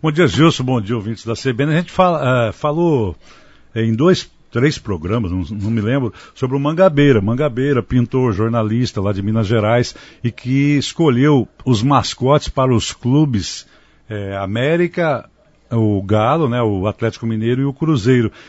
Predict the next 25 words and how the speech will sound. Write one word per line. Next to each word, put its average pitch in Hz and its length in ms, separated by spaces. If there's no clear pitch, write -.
E 147 80
outros 185 320
times 160 300
também 127 260
do 131 140
interior 131 400
de 127 120
Minas. 127 460
E 127 100
o 127 40
Mangabeira, 147 640
que 123 520
faleceu 120 540
em 120 40
dois 110 220
mil 113 160
e 98 40
quatro, 120 580
na 135 160
década 160 400
de 131 140
quarenta, 131 500
ele 165 160
escolheu 151 580
os 127 200